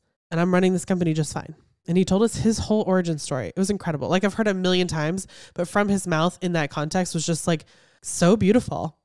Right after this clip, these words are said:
You know what I mean? It was a really, like, kinda tender <laughs> moment with the C E O. Just, like, feel so seen that, like, he, he worked for himself. He used to live, like,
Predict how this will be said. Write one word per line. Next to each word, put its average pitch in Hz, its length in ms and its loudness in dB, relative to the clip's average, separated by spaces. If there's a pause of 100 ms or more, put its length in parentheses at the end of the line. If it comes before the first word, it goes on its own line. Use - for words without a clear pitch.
You 220 80 0
know 214 100 6
what 202 80 4
I 190 60 4
mean? 180 300 0 (100)
It 226 80 2
was 247 200 4
a 262 80 4
really, 196 440 4
like, 175 200 -2
kinda 202 220 -2
tender 180 420 -2
<laughs> 170 100 0
moment 196 460 -2
with 208 140 -8
the 190 100 -4
C 165 260 -4
E 170 40 2
O. 196 80 2
Just, 202 220 -4
like, 226 120 -2
feel 220 220 0
so 190 260 2
seen 185 400 -4
that, 147 80 -6
like, 147 240 -4 (340)
he, 226 480 -2
he 220 160 -4
worked 226 220 -2
for 247 100 -4
himself. 202 220 -2
He - 140 -6
used - 120 -6
to 262 80 -2
live, 233 300 0
like, 180 240 0